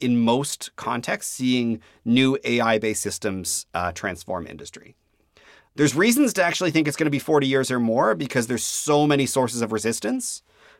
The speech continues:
and the regulatory power and the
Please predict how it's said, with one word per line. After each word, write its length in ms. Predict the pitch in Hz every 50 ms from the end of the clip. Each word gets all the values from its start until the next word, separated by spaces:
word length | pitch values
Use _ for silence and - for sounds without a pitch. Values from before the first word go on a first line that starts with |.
| _ _ -
and 640 | 127 127 123 123 123 123 120 117 117 120 117 110 - -
the 880 | 107 98 120 117 117 113 113 113 113 113 113 113 113 113 113 110 107 - -
regulatory 720 | 113 101 113 139 143 147 156 160 143 - - 135 139 131
power 680 | 117 - - 110 113 120 123 120 113 110 110 107 92 - _ _ _ _ _ _ _ _ _ -
and 200 | 113 113 107 104
the 460 | 120 113 110 104 104 101 104 113